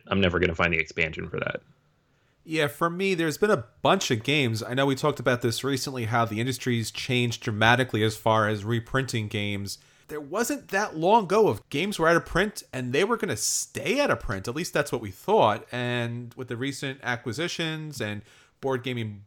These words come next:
Speaker 2: booming, that may not be the case for every game going forward, but still not sure. The one that really I bought because I felt or knew or thought it would never come back out again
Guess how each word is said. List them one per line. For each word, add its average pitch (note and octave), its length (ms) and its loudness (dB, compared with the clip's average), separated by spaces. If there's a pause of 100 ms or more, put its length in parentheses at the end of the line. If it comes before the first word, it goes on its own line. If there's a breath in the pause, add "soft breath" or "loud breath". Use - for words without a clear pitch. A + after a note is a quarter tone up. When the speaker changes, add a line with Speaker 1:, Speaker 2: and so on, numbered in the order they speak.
Speaker 2:
booming, A#2 580 0 (840 soft breath)
that B2+ 240 -6
may C3+ 200 -2
not F3 200 2
be G3 80 -6
the F#3 100 -6
case F#3+ 300 -6
for D#3+ 420 0
every D3 320 -2
game A#3+ 520 -6 (300)
going E3+ 220 -4
forward, A3+ 360 0
but - 180 -6 (220)
still E3 240 -2
not D3 160 2
sure. E3+ 320 2 (280 loud breath)
The D#3+ 100 -2
one G#3+ 180 2
that G#3 160 2
really E3+ 380 2 (260)
I C3+ 120 6
bought D3 480 4
because C#3 840 -2 (380)
I - 100 -12
felt D#3 460 -2
or B2 100 -4
knew C#3+ 320 -4
or A#2 140 0
thought C#3 340 -2
it C3+ 60 -6
would A2+ 160 -6
never B2+ 240 -2
come B2+ 260 -8
back B2+ 320 0
out B2+ 160 0
again C3 440 -4